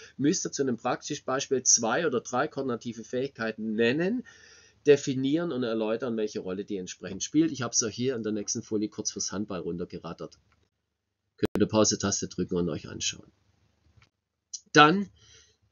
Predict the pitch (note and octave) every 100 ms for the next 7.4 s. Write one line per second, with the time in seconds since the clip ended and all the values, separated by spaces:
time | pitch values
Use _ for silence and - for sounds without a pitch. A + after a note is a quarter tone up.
0 | _ - D3 E3+ F3 C#3 - C3+ B2+ -
1 | B2+ C#3 D#3 - D3+ C#3 C3+ C#3+ C3+ B2+
2 | B2 B2 A#2 G2+ A2+ - A2 - G2+ F#2+
3 | A2 G2+ F2+ F#2 C3+ C#3+ C#3 D3 F#3 F#3+
4 | G3 F3+ D#3 C#3 B2 B2+ B2+ - D3 C#3+
5 | - B2+ - C3 D#3+ G3+ F3+ E3+ C#3 A#2+
6 | A2 A#2+ D3 D3 C#3 C3+ A#2 G#2+ G#2+ B2+
7 | G3 - -